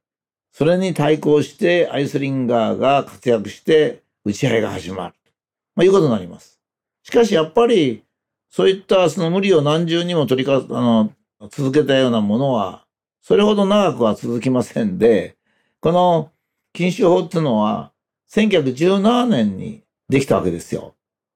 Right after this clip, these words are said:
す-、もうものすごく大きなことですから、ものすごく大量の捜査員も必要としたんですね。だってお酒ですからね。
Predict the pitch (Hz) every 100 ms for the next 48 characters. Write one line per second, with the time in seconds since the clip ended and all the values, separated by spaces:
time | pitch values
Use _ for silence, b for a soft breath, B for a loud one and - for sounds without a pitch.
0 | _ _ - 123 139 135 117 127 170 185
1 | 247 185 170 170 143 127 113 117 104 113
2 | 107 123 156 208 196 - 190 226 220 190
3 | 143 143 147 151 147 160 151 107 - _
4 | _ _ _ - 120 139 123 107 95 95
5 | - - 127 113 - 104 - 147 185 165
6 | 165 147 120 - 226 302 262 - 98 139
7 | 220